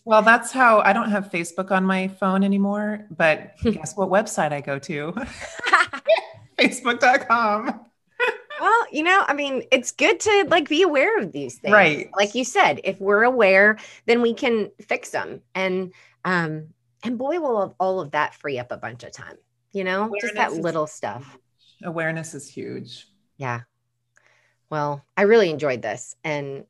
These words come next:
Speaker 2: I think that, um, I, I can honestly say, as someone who was a horrific multitasker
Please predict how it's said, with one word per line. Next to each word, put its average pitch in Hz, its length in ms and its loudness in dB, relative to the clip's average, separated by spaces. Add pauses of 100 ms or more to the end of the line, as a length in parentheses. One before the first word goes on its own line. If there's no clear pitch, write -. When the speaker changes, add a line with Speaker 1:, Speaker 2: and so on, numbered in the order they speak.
(200)
Speaker 2:
I 147 140 2
think 156 340 -8
that, - 500 -6 (120)
um, 127 480 -14 (1120)
I, 160 160 -2
I 175 180 4
can 190 160 -4
honestly 143 480 -4
say, 120 460 -6 (400)
as 143 180 0
someone 147 460 -2
who 139 560 -4 (840)
was 147 480 -4
a 135 60 -8 (800)
horrific 185 680 -2
multitasker 131 960 -2